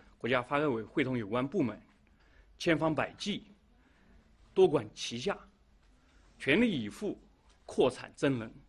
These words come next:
增产扩能，产进并举，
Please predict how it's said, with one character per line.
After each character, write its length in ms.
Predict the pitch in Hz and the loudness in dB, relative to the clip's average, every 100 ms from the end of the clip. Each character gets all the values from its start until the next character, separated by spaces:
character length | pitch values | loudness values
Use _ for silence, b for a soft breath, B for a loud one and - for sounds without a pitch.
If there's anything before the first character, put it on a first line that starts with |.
| - - - - - - - - - _ _ - - _ _ - - - - - _ | -20 -20 -20 -20 -20 -20 -20 -20 -20 _ _ -20 -20 _ _ -20 -20 -20 -20 -20 _
增 180 | - 196 | 0 0
产 220 | 156 117 | 0 -6
扩 220 | - 170 | -2 0
能， 100 | 110 - _ _ _ _ _ _ - | 0 -4 _ _ _ _ _ _ -8
产 240 | 139 120 | -2 -2
进 240 | 113 208 | 0 -2
并 300 | 127 - 196 | -2 0 0
举， 160 | 143 - | -2 -8